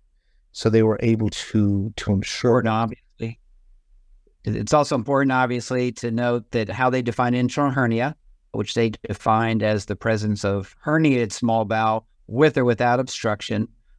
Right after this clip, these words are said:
Speaker 2: or ischemia through a visible opening at the mesenteric defect.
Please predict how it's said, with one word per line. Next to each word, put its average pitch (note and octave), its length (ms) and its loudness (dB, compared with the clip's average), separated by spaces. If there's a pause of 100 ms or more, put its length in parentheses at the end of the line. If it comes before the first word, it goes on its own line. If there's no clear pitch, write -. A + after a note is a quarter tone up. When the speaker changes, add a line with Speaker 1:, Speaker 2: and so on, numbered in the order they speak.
(140)
Speaker 2:
or C3 240 2
ischemia G#2+ 640 0
through G#2+ 240 0
a G2+ 60 0
visible G#2 380 2
opening G#2 460 0
at G#2 220 -4
the A2 40 0
mesenteric F#2+ 580 -2
defect. - 420 -6